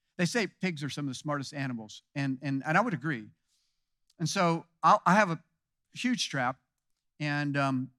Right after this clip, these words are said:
I bait it with corn, but I don't set it. Not at first.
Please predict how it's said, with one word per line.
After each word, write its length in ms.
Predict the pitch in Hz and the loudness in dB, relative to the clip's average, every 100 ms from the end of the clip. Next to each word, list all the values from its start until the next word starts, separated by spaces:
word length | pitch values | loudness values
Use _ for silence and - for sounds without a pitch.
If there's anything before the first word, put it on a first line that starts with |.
| - | -6
I 60 | 147 | 0
bait 180 | 151 | 2
it 80 | 208 | 0
with 100 | 220 | -4
corn, 280 | - 165 139 _ _ _ _ _ _ _ - | -6 -8 -8 _ _ _ _ _ _ _ 0
but 100 | 143 | 2
I 40 | |
don't 200 | 151 156 | 2 0
set 220 | - 127 | -4 -8
it. 60 | 104 _ _ _ _ _ _ - | -10 _ _ _ _ _ _ -4
Not 120 | 139 | -2
at 80 | 131 | -2
first. 320 | 131 - - | -8 -18 -20